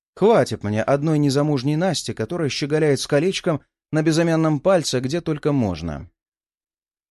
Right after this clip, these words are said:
Что ж, Свету можно. Скажешь ей, чтобы она готовилась к балу? Ага,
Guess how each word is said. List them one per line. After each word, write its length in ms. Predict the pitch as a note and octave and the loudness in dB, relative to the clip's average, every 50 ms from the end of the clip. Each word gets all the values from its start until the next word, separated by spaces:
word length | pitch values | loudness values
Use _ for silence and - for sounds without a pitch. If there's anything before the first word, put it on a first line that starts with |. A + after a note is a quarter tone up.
| _ _ _ - | _ _ _ -10
Что 200 | - - G3+ D3 | -4 -2 -2 -2
ж, 160 | - - - | -2 -4 -8
Свету 380 | - - C#3 F3 A3 A3 B3+ | -4 -2 -2 -2 0 0 0
можно. 480 | A3+ F3+ C#3 B2+ B2+ C3+ C3 G#2 D#2 - _ _ _ _ _ _ _ - | 0 2 0 0 0 0 -2 -2 -4 -8 _ _ _ _ _ _ _ -10
Скажешь 380 | - - G#3 B3 A#3 G3+ D3 - | -4 0 0 0 0 0 -2 -4
ей, 100 | C3+ A2+ | -4 -4
чтобы 260 | - - C#3 C3 C#3 | -4 -4 -2 -2 0
она 140 | C#3 C#3 C3+ | 0 0 0
готовилась 460 | C3 C3+ - D3 C3+ C3+ C#3+ D3+ C#3+ | -2 -2 0 0 0 0 0 -2 -2
к 80 | C#3+ D3 | -4 -2
балу? 360 | C3 A#2+ G2+ E2+ D#2+ D2 - _ _ _ _ _ _ _ _ _ _ - | 0 0 0 -2 -4 -8 -12 _ _ _ _ _ _ _ _ _ _ -2
Ага, 280 | E3+ F3 A3 C4+ C#4+ | 2 2 2 2 0